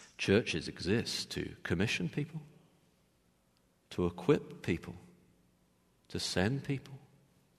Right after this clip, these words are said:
That's what a benediction is. It's a sending.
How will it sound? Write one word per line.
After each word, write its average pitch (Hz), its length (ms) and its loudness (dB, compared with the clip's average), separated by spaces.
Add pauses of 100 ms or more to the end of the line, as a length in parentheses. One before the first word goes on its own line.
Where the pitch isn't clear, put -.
(720)
That's - 160 -16
what 101 100 0
a 92 40 2
benediction 87 680 0
is. - 520 -2 (840)
It's - 120 -10
a - 80 -6
sending. 107 560 -2